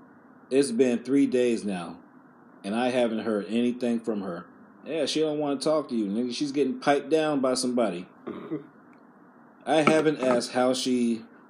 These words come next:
Speaker 1: was doing or sent any messages. Yeah, good. Don't do that.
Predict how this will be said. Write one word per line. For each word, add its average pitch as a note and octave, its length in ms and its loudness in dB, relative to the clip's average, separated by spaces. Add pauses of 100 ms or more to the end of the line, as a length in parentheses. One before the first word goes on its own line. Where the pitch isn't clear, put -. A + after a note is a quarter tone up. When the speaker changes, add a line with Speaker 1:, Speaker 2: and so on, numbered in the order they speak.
(200)
Speaker 1:
was G2 120 -8
doing C#3 400 2
or A2 120 -6
sent B2+ 260 0
any B2+ 180 4
messages. G#2 600 -4 (420)
Yeah, G3 160 0
good. E3 360 0 (360)
Don't D#3 200 -2
do G#2 120 -2
that. F2+ 160 -8